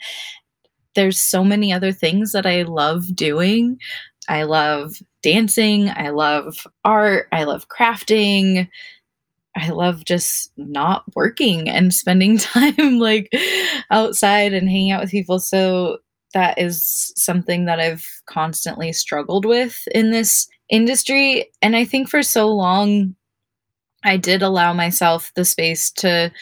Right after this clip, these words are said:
travel and do other things and do freelance work and do things that weren't necessarily paying the bills, but were really fun. And so I have noticed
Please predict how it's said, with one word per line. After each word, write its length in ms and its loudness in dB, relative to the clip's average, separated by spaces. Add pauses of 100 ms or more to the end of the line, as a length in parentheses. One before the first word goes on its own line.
(320)
travel 840 2
and 600 0
do 180 0
other 260 2
things 880 0
and 540 -2 (200)
do 140 0
freelance 760 -4
work 500 0
and 640 -2 (680)
do 140 0
things 280 2
that 200 0
weren't 240 0
necessarily 640 0
paying 320 2
the 80 -2
bills, 400 0
but 200 -2
were 140 0
really 280 0
fun. 580 0 (420)
And 400 2
so 160 0
I 100 4
have 340 2
noticed 840 0